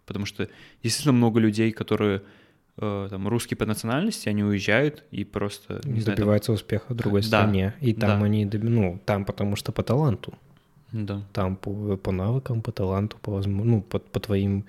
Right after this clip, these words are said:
Speaker 2: возможностям как человека выполнить какую-то работу.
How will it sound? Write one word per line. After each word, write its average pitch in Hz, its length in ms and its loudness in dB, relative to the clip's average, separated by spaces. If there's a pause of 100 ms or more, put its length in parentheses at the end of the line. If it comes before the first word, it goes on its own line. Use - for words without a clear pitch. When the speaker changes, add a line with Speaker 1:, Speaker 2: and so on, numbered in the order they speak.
(300)
Speaker 2:
возможностям 101 600 0
как - 160 -12
человека 95 840 0
выполнить 95 520 -6
какую-то 98 520 -6
работу. 101 400 -6